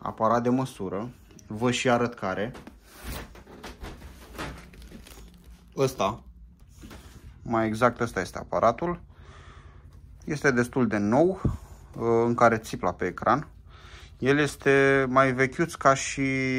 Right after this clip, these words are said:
uh, producție, ca și an de fabricație.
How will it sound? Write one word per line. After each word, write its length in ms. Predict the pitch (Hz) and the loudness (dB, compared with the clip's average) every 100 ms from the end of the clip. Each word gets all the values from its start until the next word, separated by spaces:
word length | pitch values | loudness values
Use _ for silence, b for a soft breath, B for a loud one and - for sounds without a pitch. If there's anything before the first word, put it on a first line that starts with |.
| 127 127 123 - - - - - - B B B B B B B | -2 -4 -8 -16 -20 -20 -20 -20 -20 B B B B B B B
uh, 180 | - 123 120 | 2 2 6
producție, 480 | 165 175 156 101 | 4 4 0 -4
ca 140 | 92 101 | 0 0
și 120 | - | 2
an 160 | 123 101 | 2 2
de 100 | 95 | 0
fabricație. 920 | 101 90 92 - 101 - 123 147 | -2 -2 -4 -2 -2 -2 -4 -4